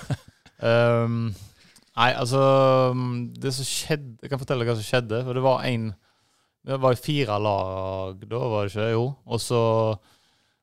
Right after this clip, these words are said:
og så var det liksom en kamp før den kampen jeg skulle spille da. Og så ble det jæklig klaging på dommeren,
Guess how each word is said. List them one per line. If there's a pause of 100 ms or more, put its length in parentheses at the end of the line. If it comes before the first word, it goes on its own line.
(260)
og
så
var
det
liksom
en
kamp
før (540)
den
kampen
jeg
skulle
spille
da. (1120)
Og
så
ble
det
jæklig
klaging
på
dommeren,